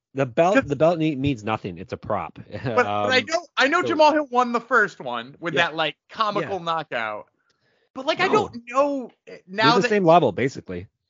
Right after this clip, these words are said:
Speaker 2: Yeah, I, I don't know necessarily that I'd be, like, running to the bank for, like, Jamal Hill negative two hundred on that fight.
Speaker 1: No,
Speaker 2: I
Speaker 1: no,
Speaker 2: might,
Speaker 1: no, no, no.
Speaker 2: I might take a stab at, at Johnny Walker at two to one.
Speaker 1: Yeah,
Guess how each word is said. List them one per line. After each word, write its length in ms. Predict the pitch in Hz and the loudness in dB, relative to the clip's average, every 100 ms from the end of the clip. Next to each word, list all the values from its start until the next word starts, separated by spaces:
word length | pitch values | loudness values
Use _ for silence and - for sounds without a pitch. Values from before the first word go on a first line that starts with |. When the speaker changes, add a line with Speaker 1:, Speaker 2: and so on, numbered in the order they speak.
| _ | _
Speaker 2:
Yeah, 460 | 202 202 160 135 120 | 2 4 6 4 -2
I, 180 | 190 202 | -2 -2
I 120 | - 247 | 0 0
don't 180 | 269 | 0
know 140 | 220 226 | 0 -2
necessarily 720 | 220 214 208 202 190 175 156 | -2 -6 -6 -4 -2 -2 -4
that 160 | 143 147 | -2 -2
I'd 160 | 135 | -2
be, 100 | 151 | -4
like, 180 | 143 135 110 | -4 -6 -8
running 580 | 117 139 139 139 131 - | -2 -2 -2 -10 -14 -10
to 100 | 156 | -8
the 100 | 131 | -6
bank 320 | 131 135 120 | -4 -4 -6
for, 120 | 139 | -6
like, 200 | 127 120 | -4 -4
Jamal 340 | 117 123 123 123 | -4 -2 0 0
Hill 180 | 131 | -4
negative 360 | 120 120 120 113 | -4 -6 -4 -8
two 220 | - 123 | -10 -6
hundred 300 | 113 123 143 | -4 -2 2
on 140 | 143 151 | 2 4
that 200 | 151 - | 0 2
fight. 360 | 180 190 185 _ _ - | 2 2 -2 _ _ -14
Speaker 1:
No, 240 | 101 113 | -6 -4
Speaker 2:
I 60 | 240 | 0
Speaker 1:
no, 40 | 294 | 2
Speaker 2:
might, 120 | 285 | 2
Speaker 1:
no, 60 | |
no, 120 | - - | -2 -18
no. 40 | - | -4
Speaker 2:
I 80 | 277 | 0
might 200 | 294 277 | 2 2
take 100 | 330 | 0
a 60 | - | -4
stab 340 | - 240 220 | 0 2 4
at, 160 | 196 - | 2 -4
at 180 | 170 165 | -2 0
Johnny 220 | 160 151 | 4 2
Walker 300 | 135 127 123 | 2 -2 -4
at 120 | 123 117 | -6 -6
two 120 | 127 | -12
to 60 | |
one. 260 | 107 104 87 _ _ - | -10 -12 -14 _ _ -8
Speaker 1:
Yeah, 300 | 151 151 | -6 -6